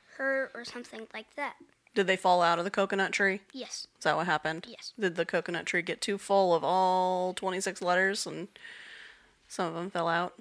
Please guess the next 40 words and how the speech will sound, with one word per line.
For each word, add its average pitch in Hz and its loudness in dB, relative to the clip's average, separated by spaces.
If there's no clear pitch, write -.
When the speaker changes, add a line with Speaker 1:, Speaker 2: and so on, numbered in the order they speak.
Speaker 1:
Yes. - -6
And 262 -8
then 254 -6
they 254 -6
went 269 -8
back 247 -6
up, 254 -2
and 247 -8
then 233 -8
at 240 -12
the - -14
end 277 -6
of 311 -6
the 311 -4
story, 294 -4
A's 294 -6
just 311 -10
the 262 -6
last 247 -8
one 247 -10
standing 220 -8
on 202 -14
the 226 -16
coconut 226 -16
tree. - -18
Speaker 2:
Oh, 185 -2
yeah. 170 -6
So 208 0
all 233 4
the 294 2
letters 214 4
that 196 -2
are 180 2
going 185 -2
up, 165 0
they're 185 2
all 180 2
lowercase, 160 0
aren't 156 -2
they? - -6